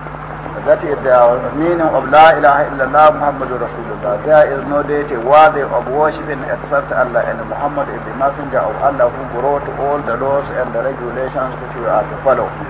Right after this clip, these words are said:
in our, uh, in our religion. You understand? And Islam is not only to say prayers in the mosque, but it is, it guides you wherever you go.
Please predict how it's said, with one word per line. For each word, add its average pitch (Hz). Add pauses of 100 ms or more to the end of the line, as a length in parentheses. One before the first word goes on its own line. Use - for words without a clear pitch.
(200)
in 139
our, 120
uh, 117
in 131
our 127
religion. 101 (640)
You 113
understand? 127 (400)
And 123
Islam 156
is 139
not 170
only 143
to -
say 139 (160)
prayers 131
in 123
the 117
mosque, 98 (480)
but 127 (160)
it 127
is, 120 (160)
it 131 (400)
guides -
you 117 (240)
wherever 131
you 98
go. 80